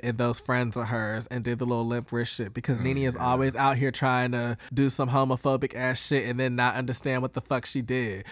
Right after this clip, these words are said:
Speaker 1: but wanna act smart in every other motherfucking instance.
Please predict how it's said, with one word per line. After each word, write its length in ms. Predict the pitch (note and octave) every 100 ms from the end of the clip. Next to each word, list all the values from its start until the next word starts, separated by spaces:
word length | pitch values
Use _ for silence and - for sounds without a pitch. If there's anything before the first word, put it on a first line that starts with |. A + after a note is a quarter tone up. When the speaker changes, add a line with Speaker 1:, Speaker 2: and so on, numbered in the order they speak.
| -
Speaker 1:
but 120 | B2
wanna 200 | A#2+ B2+
act 260 | C3 B2 B2
smart 360 | - C#3 C3+ A#2
in 100 | B2+
every 240 | B2 C3+
other 400 | C3 C3 A#2+ A2+
motherfucking 680 | A2 B2 A#2 A#2 B2 B2 C3
instance. 760 | B2+ A#2 - G2 F2 - -